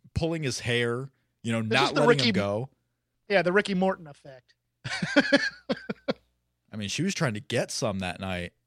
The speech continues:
Speaker 1: and she was pretty successful, too. And then there were also, like, this is the mid nineties. There were also a lot of guys trying to get their hands full
Speaker 2: <laughs>
Speaker 1: of Shawn
Speaker 2: Well, he had just
Speaker 1: Michaels.
Speaker 2: done, he had just done Playgirl, I think, as well.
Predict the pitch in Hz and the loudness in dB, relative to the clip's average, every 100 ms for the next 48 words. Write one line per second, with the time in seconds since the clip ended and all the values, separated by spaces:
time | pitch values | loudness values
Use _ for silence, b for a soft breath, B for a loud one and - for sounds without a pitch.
0 | - 110 - 247 - 165 139 135 220 254 | -8 -4 -2 -4 -2 -2 -2 -4 -4 -4
1 | 120 - 226 113 - b - 180 302 254 | -6 -4 -2 -4 -6 b -4 -2 2 2
2 | 175 131 123 - 120 113 110 107 185 151 | 2 2 2 0 0 0 -2 -2 -4 -2
3 | 135 113 - _ _ 123 127 131 104 110 | -4 -4 -10 _ _ -6 -2 -2 0 0
4 | 117 127 127 131 - - _ _ _ _ | 0 -2 -4 -6 -8 -14 _ _ _ _
5 | _ _ _ _ _ _ _ _ - 131 | _ _ _ _ _ _ _ _ -4 0
6 | 165 170 156 147 110 120 123 110 95 - | 0 2 2 2 2 2 2 0 -2 -4
7 | 98 92 104 - _ _ 113 98 101 95 | -4 -2 -4 -4 _ _ -4 -2 -2 -4
8 | 90 - 92 90 208 - 233 - - _ | -6 -6 -6 -2 -2 2 2 2 0 _
9 | - - - 226 226 - 233 220 233 208 | -18 -12 -2 2 4 6 4 2 0 -2
10 | - _ 190 330 240 226 233 208 226 277 | -6 _ 0 2 4 4 2 2 0 0
11 | 220 151 135 - 147 139 143 170 - 123 | 0 -2 -4 -14 -16 -14 -12 -8 -8 -10